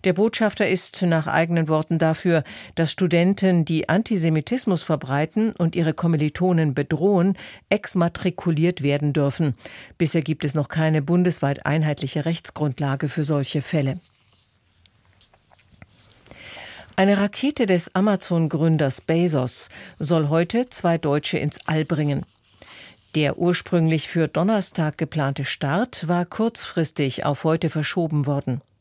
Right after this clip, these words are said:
An Bord sind der frühere Raumfahrtingenieur Hans Königsmann und die esa-Ingenieurin Michaela Benthaus. Sie wäre der erste Mensch mit Querschnittslähmung im All.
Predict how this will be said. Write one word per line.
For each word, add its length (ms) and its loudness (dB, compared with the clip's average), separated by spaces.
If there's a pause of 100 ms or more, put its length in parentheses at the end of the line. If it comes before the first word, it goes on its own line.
(840)
An 140 4
Bord 320 2
sind 540 0
der 160 2
frühere 480 0
Raumfahrtingenieur 960 0
Hans 300 -4
Königsmann 760 0 (440)
und 300 2
die 260 2
esa-Ingenieurin 840 2
Michaela 440 0
Benthaus. 760 -2 (380)
Sie 320 0
wäre 340 2
der 160 0
erste 380 0
Mensch 260 2
mit 160 -2
Querschnittslähmung 800 0
im 160 -2
All. 280 -2